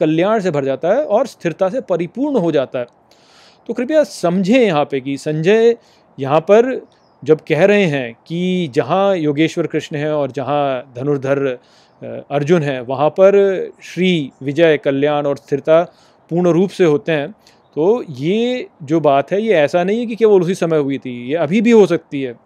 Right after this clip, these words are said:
यदि आप जो हैं अपने भीतर के जो दिव्यता है उसके साथ में स्वयं को एक साथ, एक साथ कर लेते हैं तो। और एक और बात समझिए यहाँ पे, यहाँ पे संजय ने ये नहीं कहा कि, कि धन और शक्ति वहाँ पे होती है,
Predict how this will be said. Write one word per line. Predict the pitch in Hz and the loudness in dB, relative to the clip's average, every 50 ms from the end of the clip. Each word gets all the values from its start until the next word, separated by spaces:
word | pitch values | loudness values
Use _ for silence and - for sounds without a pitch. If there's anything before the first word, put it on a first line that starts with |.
| - 135 | -8 -6
यदि | 147 151 170 180 190 | -4 -2 -2 -2 -2
आप | - 160 170 185 190 190 185 | 0 2 2 2 2 2 -2
जो | 170 151 160 143 | -4 -2 -2 -2
हैं | 147 139 131 127 135 _ _ - | -2 -6 -6 -10 -12 _ _ -14
अपने | - - - 160 165 165 160 160 _ _ _ _ _ _ _ _ _ - | -14 -10 -6 -4 -2 -2 -4 -4 _ _ _ _ _ _ _ _ _ -20
भीतर | 120 110 139 160 156 190 196 202 185 180 180 | -14 -8 -6 -4 4 6 8 8 8 6 4
के | 175 - - 175 175 175 170 170 - - _ - _ _ _ - | 2 2 2 4 4 4 4 2 -2 -8 _ -20 _ _ _ -6
जो | 131 143 147 147 143 139 135 135 135 | 0 2 4 4 4 4 2 0 -2
दिव्यता | 120 143 143 135 160 165 - 175 156 | -2 -4 -2 0 0 2 4 6 6
है | 147 151 143 | 6 4 2
उसके | 143 - - 170 151 | 0 -4 -4 -4 0
साथ | - 143 143 - | 0 0 -2 -2
में | - | -6
स्वयं | - - 160 151 151 | -6 -4 -4 -4 -2
को | 180 180 170 | -2 0 0
एक | 156 139 | -2 -2
साथ, | - - 180 160 - - - _ - - | -4 -4 -4 -4 -4 -6 -14 _ -10 -8
एक | 151 147 - | -8 -8 -2
साथ | - 180 180 | -2 -4 -2
कर | - - 190 180 | 2 0 2 4
लेते | 185 175 - 156 | 2 0 0 -2
हैं | 139 135 123 | -8 -8 -8
तो। | - 127 120 - _ _ _ _ - | -10 -12 -12 -12 _ _ _ _ -6
और | 139 147 | -2 -2
एक | 160 151 | 0 2
और | 190 202 | 2 4
बात | 208 202 180 - | 4 4 4 4
समझिए | 165 151 147 143 139 | 0 -4 -2 -4 -4
यहाँ | 139 131 123 | -6 -8 -8
पे, | - 131 131 | -10 -12 -10
यहाँ | 127 131 139 | -8 -8 -6
पे | 139 - 175 185 | -4 -2 -2 -2
संजय | 180 - 160 151 151 170 180 | -2 -2 -6 -4 -2 -2 -2
ने | 196 | -2
ये | 185 147 156 170 175 | -2 0 2 2 2
नहीं | 180 196 214 | 2 0 2
कहा | - 220 220 220 | 4 4 4 4
कि, | - 240 240 240 240 - _ _ _ _ _ _ _ _ _ - | 2 0 -2 -2 -2 -4 _ _ _ _ _ _ _ _ _ -8
कि | 180 180 190 202 208 208 202 190 170 151 127 | -4 -2 0 0 2 2 2 0 0 -2 -4
धन | 120 123 151 180 196 202 | -4 0 2 2 4 4
और | 190 180 180 | 4 4 2
शक्ति | - - 165 - _ - 202 196 | 2 -2 -6 -6 _ 0 2 2
वहाँ | 180 175 160 | 4 4 4
पे | 151 160 143 | 2 2 -4
होती | 131 127 - 139 135 | -4 -4 -8 -10 -10
है, | 127 120 | -10 -10